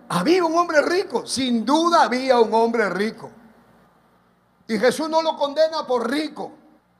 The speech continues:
porque Abraham fue rico, Job fue rico. Muchos ricos que lo tienen todo también piensan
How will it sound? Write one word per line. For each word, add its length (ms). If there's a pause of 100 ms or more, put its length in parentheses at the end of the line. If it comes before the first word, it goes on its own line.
(120)
porque 380
Abraham 520
fue 220
rico, 500 (880)
Job 400
fue 220
rico. 480 (1200)
Muchos 420
ricos 760 (720)
que 120
lo 160
tienen 400
todo 420
también 420
piensan 720